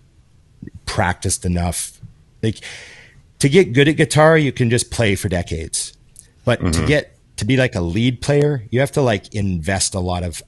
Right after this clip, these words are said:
Speaker 1: hours in a concentrated period of time so that your skill accumulates, or else you just keep relearning the same basic shit over and over 'cause you lose it like I do. Like, I'll get a little <laughs> bit of lead ability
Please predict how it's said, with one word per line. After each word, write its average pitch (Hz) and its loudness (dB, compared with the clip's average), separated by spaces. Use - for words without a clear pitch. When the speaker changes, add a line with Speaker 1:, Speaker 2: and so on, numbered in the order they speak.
Speaker 1:
hours 95 -2
in 90 -2
a 87 -4
concentrated 90 -4
period 90 -2
of 80 -6
time 85 -2
so - -4
that 85 -2
your 85 -4
skill - -2
accumulates, 95 -2
or 101 2
else 123 4
you 143 2
just 135 2
keep - 0
relearning 101 2
the 87 0
same 107 2
basic 92 0
shit 95 -2
over 90 -2
and 87 0
over 90 0
'cause 82 -4
you 85 -2
lose 98 2
it 85 -4
like 85 -6
I 92 -2
do. 85 -8
Like, 113 2
I'll 127 6
get 117 2
a 87 2
little 135 4
<laughs> 120 2
bit 147 6
of 131 2
lead 131 2
ability 135 0